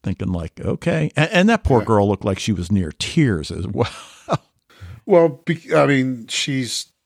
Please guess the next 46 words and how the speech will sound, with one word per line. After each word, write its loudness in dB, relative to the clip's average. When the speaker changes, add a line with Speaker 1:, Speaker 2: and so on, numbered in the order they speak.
Speaker 2:
we, 0
we 4
know 6
that 0
she's -4
a 0
good 0
reporter -4
and, -8
you -6
know, -10
and -12
everything, -8
and -10
an -4
ethical -2
one. 2
And, -6
you 4
know, 6
I, 2
I, 2
I 4
didn't 2
necessarily 2
catch -2
what 2
they 4
were 2
saying 0
she -4
did 0
wrong. 0
So -2
they -2
were, 2
they 6
were 6
just -2
saying 2
she -2
made 0
it -2
up, -2
right? -8
Speaker 1:
Right. -2